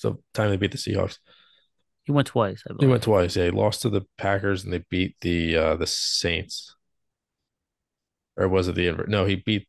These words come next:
Speaker 1: they beat the Cardinals.
Speaker 2: Yes, yes, Cardinals.
Speaker 1: Yeah, the Saints beat the
Speaker 2: Santonio Holmes?
Speaker 1: Yeah, the Saints beat the Colts. Yep.
Speaker 2: Hmm.
Speaker 1: All right. Uh, statistical leaders. Uh, so what team do you think will have the best record in the N F L?
Speaker 2: Chiefs.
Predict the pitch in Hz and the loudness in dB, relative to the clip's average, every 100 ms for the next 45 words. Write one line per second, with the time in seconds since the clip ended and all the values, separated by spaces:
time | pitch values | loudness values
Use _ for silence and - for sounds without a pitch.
0 | - 101 110 - - 95 80 - - - | -6 -4 -2 -4 0 2 2 -4 -12 -20
1 | _ _ _ _ _ _ _ _ _ _ | _ _ _ _ _ _ _ _ _ _
2 | _ _ _ _ _ _ _ - 135 95 | _ _ _ _ _ _ _ 0 2 2
3 | - 92 - - 98 82 - _ - - | -4 -6 -2 0 0 0 -12 _ -10 -8
4 | - - - 104 - - - 117 120 113 | -6 -8 -4 -4 -4 -6 -2 2 4 4
5 | 113 127 135 - _ _ - - 110 - | 4 2 -2 -10 _ _ -12 -6 -4 -2
6 | - - - - - _ - - - - | -6 -6 -8 -8 -10 _ -20 -20 -20 -20
7 | _ _ - - - 107 107 113 - - | _ _ -4 -4 -6 -8 -2 -2 -4 -12
8 | - - 113 110 107 - - 131 147 131 | -8 0 2 4 4 0 0 2 2 2
9 | 117 107 98 90 - 95 92 90 107 110 | 2 4 2 0 2 2 2 0 -2 0
10 | - 135 120 120 113 101 104 107 98 98 | 0 0 0 0 0 0 2 0 0 -2
11 | 98 92 90 87 85 85 - - - _ | -2 -2 -4 -6 -6 -6 -6 -8 -10 _
12 | _ - - 87 - | _ -6 0 0 -2